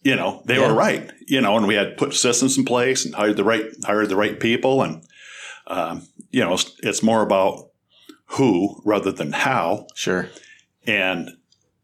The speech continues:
Speaker 1: you know, like, there's, there's history, you know, and, and decided, "Hey, I'm gonna, I'm gonna run this business till I can't anymore," and, um, you know, provide a living for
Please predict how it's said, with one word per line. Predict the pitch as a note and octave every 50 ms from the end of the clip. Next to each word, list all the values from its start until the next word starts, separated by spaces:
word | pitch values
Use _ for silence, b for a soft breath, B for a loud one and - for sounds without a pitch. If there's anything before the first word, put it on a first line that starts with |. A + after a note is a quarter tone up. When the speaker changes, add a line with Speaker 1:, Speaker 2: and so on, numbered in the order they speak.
| _ _ _ _ _ _ _ _ _ _ _ _ _ _ _
Speaker 1:
you | - D3+ D#3+ D#3
know, | A#2+ - - - - _ _ -
like, | A2 F#2+ F#2 F2+ - - - - -
there's, | - A2 G2 F#2+ - - - - - _ _
there's | - G#2 G#2 G2+
history, | - C#3+ D3 - - - - - - -
you | - G#2 G2+
know, | G#2 G2+ G#2+ G#2+
and, | E2+ - - - - _ B B B B B B B B _ _ _
and | - G2+ G2+ G2 F#2 F2+ F2
decided, | F2 A2 - - G#2+ G2+ G2+ F#2 E2+
"Hey, | A#2 A#2
I'm | G#2 G2+ A2 A2
gonna, | G2 F2+ F2 - - -
I'm | - A#2
gonna | A2+ F#2+
run | E2+ F2 F#2 F2+
this | E2 -
business | - F#2+ G2 G2 G2 F2 -
till | - E2
I | D#2
can't | - - B2+ B2 A#2+ -
anymore," | F2+ F#2 F2 F2 E2 F2+ G#2 A2+ - B B B B B B B B B B _
and, | - F#2 F#2 F#2 F#2 F#2 F2 F2 F2 - - _ _ _ - - _ _ _ _ _ _ _ _ _
um, | - F#2+ F2 E2+ E2+ E2+ - - - _ _ _ _ -
you | B2 G2+
know, | F2 F2+
provide | - A2+ - - F#2+ G2 G2+ G2 - - - - _ _ _ b b b b b b b _
a | - F2
living | F#2 G#2 G2+ G2 G#2 G2+
for | G2 - G2 F2 E2 D#2